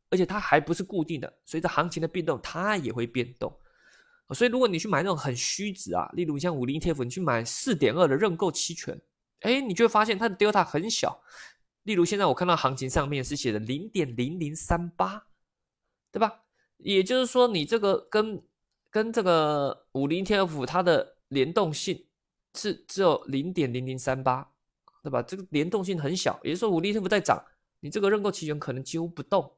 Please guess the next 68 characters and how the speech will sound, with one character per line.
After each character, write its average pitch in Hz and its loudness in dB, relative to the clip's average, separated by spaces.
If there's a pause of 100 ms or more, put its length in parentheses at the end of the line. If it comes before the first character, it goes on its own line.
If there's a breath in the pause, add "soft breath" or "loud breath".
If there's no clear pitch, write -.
(120)
方 208 0
向 202 -4
上 190 -2
对 185 0
它 175 -2
没 143 -6
影 147 -8
响。 151 -8 (1000 soft breath)
那， 214 -4
那， 277 -10
那 311 -4
我 254 -4
这 226 -4
怎 190 -6
么 147 -6
赚 175 0
钱？ 117 -8 (400)
啊， 120 -8
那 160 -2 (280)
是 - -12
另 160 -2
外 143 2
一 - 2
个 107 -2
维 107 0
度， 117 -4
要 135 2
考 - -8
虑 120 -2
隐 110 -10
含 107 -12
波 117 -4
动 127 -6
率 - -12 (120)
啊， - -20 (120)
那 127 -8
个， 151 -8
那， 156 -8 (260)
那 165 -6
个 131 -4
是 135 -6
另 135 -4
外 120 -2
一 - -12
个 - -20 (500 loud breath)
啊。 - -14
只 - -10
不 139 0
过 190 2
说 185 -2
你 147 -2
会 - -2
发 165 -2
现 165 -4
这 180 2
虚 240 -4
值， 233 0
很 151 2
虚 135 -6
值 180 -2
期 139 -8
权 135 -2
跟 165 -4
方 165 -2
向 170 -4
性 147 -6
联 127 -2
动 139 -8